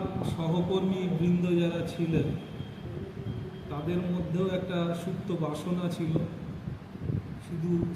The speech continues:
সেই বাসনাটাকে উস্কে দেওয়ার জন্য প্রয়োজন ছিল সুযোগ্য একজন সহকারীর,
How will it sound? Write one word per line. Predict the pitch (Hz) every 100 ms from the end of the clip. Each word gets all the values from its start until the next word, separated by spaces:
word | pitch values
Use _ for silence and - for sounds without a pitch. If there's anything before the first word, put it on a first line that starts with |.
| -
সেই | 165
বাসনাটাকে | 151 156 - 180 170 170 170 170
উস্কে | 175 175 175 180
দেওয়ার | 170 170 170 170 170
জন্য | 165 175 175 170
প্রয়োজন | 160 160 160 160 -
ছিল | 160 165 170
সুযোগ্য | 165 160 160 143 151 156 151 147 - - - - - - - - - - - - - - 143
একজন | 147 156 151 143 139 135 - - - - - - - 139
সহকারীর, | 143 160 - 156 160 147